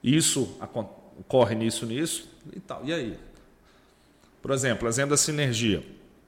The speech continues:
Venda de, de fotovoltaico. Você tem hoje dois, dois grandes vertentes de venda.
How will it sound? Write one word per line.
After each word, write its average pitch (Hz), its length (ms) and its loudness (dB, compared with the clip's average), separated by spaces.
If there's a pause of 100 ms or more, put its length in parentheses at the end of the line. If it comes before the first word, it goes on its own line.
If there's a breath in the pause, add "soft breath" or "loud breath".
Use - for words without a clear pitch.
(420 loud breath)
Venda 180 500 2
de, 156 300 0
de 139 120 -4
fotovoltaico. 139 960 0
Você - 140 -6
tem 143 220 -2
hoje 147 240 4
dois, 165 260 2
dois 151 320 0
grandes 147 320 0
vertentes 143 460 -2
de - 100 -4
venda. 104 460 -2